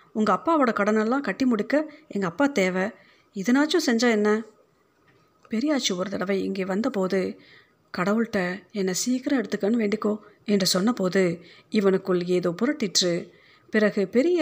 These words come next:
ஆச்சியை மதுரையில் உள்ள ஒரு ஹோமில் சேர்த்தார்கள். அவரின் இறுதி நாட்களில் சுகமில்லாமல் போய் தாத்தா தான் கவனித்து கொண்டார். ஆச்சி இறந்த பிறகு மறுபடியும் ஊருக்கு வந்து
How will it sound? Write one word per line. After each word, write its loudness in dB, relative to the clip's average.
ஆச்சியை 2
மதுரையில் 2
உள்ள 0
ஒரு -4
ஹோமில் 2
சேர்த்தார்கள். -2
அவரின் 0
இறுதி 2
நாட்களில் -2
சுகமில்லாமல் 0
போய் 0
தாத்தா 2
தான் 2
கவனித்து 0
கொண்டார். -2
ஆச்சி -2
இறந்த -2
பிறகு -4
மறுபடியும் 4
ஊருக்கு -2
வந்து 0